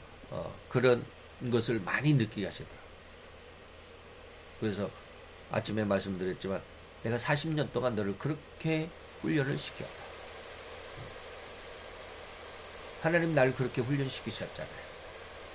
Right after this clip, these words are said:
근데 또 다른 사람을 불러서 하나님 훈련시키려면 또 사십 년 걸리잖아요. 하나님 내, 내,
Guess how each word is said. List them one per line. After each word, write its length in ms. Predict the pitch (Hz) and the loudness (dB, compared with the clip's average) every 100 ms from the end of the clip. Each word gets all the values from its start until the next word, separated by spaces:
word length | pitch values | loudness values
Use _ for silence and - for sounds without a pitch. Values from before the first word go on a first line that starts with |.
| - - - - - - - - - - | -10 -10 -10 -10 -10 -10 -10 -10 -10 -2
근데 200 | 156 151 | 4 6
또 420 | 190 196 196 202 160 | 10 12 12 12 12
다른 300 | 131 131 131 | 8 8 8
사람을 640 | 127 120 117 120 143 147 | 10 10 8 8 8 8
불러서 400 | 135 127 120 131 | 6 8 8 8
하나님 320 | 113 120 117 | 8 6 6
훈련시키려면 680 | 120 135 117 - 110 98 90 - | 6 6 4 4 4 4 2 -2
또 140 | 170 | 2
사십 360 | 180 180 - 87 | 2 0 -2 -2
년 180 | 160 | -4
걸리잖아요. 580 | 147 139 98 - - - - - - - - - - - - - - - - | -4 -8 -8 -8 -10 -14 -14 -16 -16 -16 -16 -16 -16 -16 -16 -16 -16 -14 -2
하나님 380 | - 170 165 160 | 4 6 6 8
내, 160 | 127 117 - | 8 6 0
내, 260 | 117 113 | 4 4